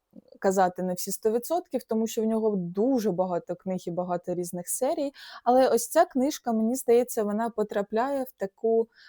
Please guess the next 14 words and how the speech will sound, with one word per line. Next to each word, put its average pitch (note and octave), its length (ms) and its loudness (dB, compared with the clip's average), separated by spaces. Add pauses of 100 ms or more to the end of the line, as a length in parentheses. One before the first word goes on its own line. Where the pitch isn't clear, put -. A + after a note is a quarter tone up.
(160)
е, G3 180 2
категорію G3+ 600 4
кумедних A#3+ 600 0 (120)
і G#3 100 2
легких. - 580 -4 (500)
Наступна C#4 520 2
книга, B3 520 4 (580)
яку A3+ 340 6
я D4+ 180 4
сама A3+ 360 2
собі G#3+ 360 2
продала. F#3+ 720 0
Сама B3+ 340 0
собі A#3+ 500 0